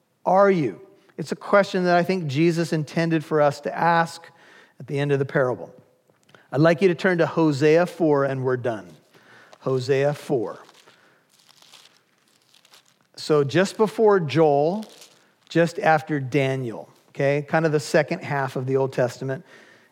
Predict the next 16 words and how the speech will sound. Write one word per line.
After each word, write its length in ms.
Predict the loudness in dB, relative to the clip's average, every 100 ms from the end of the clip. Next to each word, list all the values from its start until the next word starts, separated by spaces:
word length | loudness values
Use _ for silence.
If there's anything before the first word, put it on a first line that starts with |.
| _
in 200 | -8 -4
the 240 | -2 -2 -2
minor 460 | -4 -2 0 -2
prophets, 520 | 0 2 0 0 -8 -8
Hosea 600 | -4 -2 0 2 4 2
four, 640 | -2 0 2 2 0 -2 -8 _ _ _ _
verse 380 | -6 -2 -2 -4
twelve. 460 | -2 0 0 -4 -4
I 40 |
wanna, 340 | 0 2 0 -4 -20 _ _ _ -8
I 60 |
wanna 140 | -2 2
get 180 | 0 2
to 140 | 2
a 60 | 2
solution. 720 | 0 0 2 2 0 -6 -12